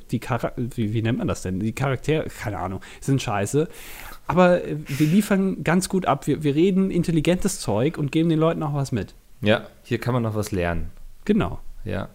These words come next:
Speaker 2: und, ähm, mit diesen weisen Worten sollten wir vielleicht die, ähm, siebenundzwanzigste Ausgabe des
Speaker 1: Ja.
Speaker 2: dilettantischen Dilettanten-Duetts auch schließen.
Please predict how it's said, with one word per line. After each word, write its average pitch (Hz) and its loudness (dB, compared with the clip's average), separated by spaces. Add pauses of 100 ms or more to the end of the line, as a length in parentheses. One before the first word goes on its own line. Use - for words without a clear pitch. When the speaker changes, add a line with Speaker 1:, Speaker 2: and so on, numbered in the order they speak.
(160)
Speaker 2:
und, 110 -4
ähm, 113 -2
mit 120 -2
diesen 165 -2
weisen 147 4
Worten 123 2
sollten 123 0
wir 139 -2
vielleicht 117 -4
die, 104 0
ähm, 95 -8
siebenundzwanzigste 101 0
Ausgabe 87 -4 (800)
des 92 0
Speaker 1:
Ja. 95 0 (460)
Speaker 2:
dilettantischen 123 -2
Dilettanten-Duetts 98 -2
auch - -4
schließen. 113 -4